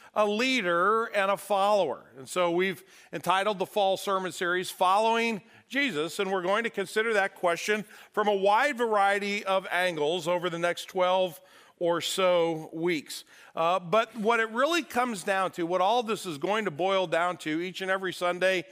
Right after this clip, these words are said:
uh, and throughout, throughout the whole fall, for the entire series, is really trying to answer one simple question, which is our sermon in a sentence this morning. It is this: do I really want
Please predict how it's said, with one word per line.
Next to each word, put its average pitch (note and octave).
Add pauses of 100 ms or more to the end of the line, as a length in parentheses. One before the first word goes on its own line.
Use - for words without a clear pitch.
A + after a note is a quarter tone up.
(280)
uh, D3+ (100)
and E3 (120)
throughout, F3
throughout F3+
the F3
whole F3
fall, F3
for F3+
the E3+
entire F3+
series, B3
is E3+
really B3+ (280)
trying B3+
to A#3
answer G#3
one G#3 (220)
simple G#3+
question, F3
which F3+
is F3
our F#3
sermon F3
in E3+
a D#3+
sentence G3
this E3+
morning. F#3+ (320)
It G#3
is F#3+
this: A#3
do G#3
I F#3+
really A#3
want D#3+